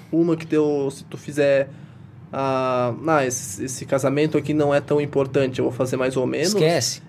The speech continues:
Speaker 1: é assim vai ser o teu resultado e assim vai ser tua
Speaker 2: Sim.
Speaker 1: carreira, mais ou menos, entendeu?
Speaker 2: Isso, é isso, é isso. Ah,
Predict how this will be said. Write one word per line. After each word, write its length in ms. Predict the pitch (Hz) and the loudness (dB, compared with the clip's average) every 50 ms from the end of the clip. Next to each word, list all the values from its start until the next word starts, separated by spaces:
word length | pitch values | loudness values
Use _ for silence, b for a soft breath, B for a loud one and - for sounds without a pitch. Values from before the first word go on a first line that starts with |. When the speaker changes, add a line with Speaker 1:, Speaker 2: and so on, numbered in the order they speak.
| - - | -6 -2
Speaker 1:
é 60 | 202 | -2
assim 200 | 190 - - 185 | -2 0 0 2
vai 100 | 180 180 175 | 2 2 4
ser 100 | - 175 | 2 0
o 20 | |
teu 160 | 165 - 175 | 2 4 4
resultado 600 | 160 165 156 156 160 151 156 - 147 143 143 147 156 | 4 4 4 2 0 -2 2 2 2 2 2 2 2
e 40 | 156 | 0
assim 140 | 151 - 160 | 0 0 -2
vai 100 | 156 151 | -2 -2
ser 140 | - 156 | -4 -4
tua 120 | 156 - 156 | -4 -4 -4
Speaker 2:
Sim. 60 | - | -2
Speaker 1:
carreira, 400 | - 175 196 202 214 - 160 147 | 0 0 2 4 4 4 4 4
mais 240 | 139 139 135 135 135 | 2 2 0 0 0
ou 80 | 147 143 | -2 -2
menos, 400 | 160 190 180 147 131 127 123 127 | -2 -2 -2 -2 -4 -6 -8 -10
entendeu? 260 | 127 127 123 135 - | -12 -12 -6 0 2
Speaker 2:
Isso, 180 | 139 120 - - - | 2 2 2 -2 -2
é 160 | - 170 135 | 2 4 4
isso, 300 | 120 110 107 - - - | 4 4 2 -2 -8 -6
é 120 | - 196 196 | -4 -2 0
isso. 260 | 180 131 - - - B B B B - - | 0 0 -2 -6 -10 B B B B -16 -4
Ah, 460 | - 147 131 123 123 120 117 113 113 | 2 4 4 6 6 4 4 2 0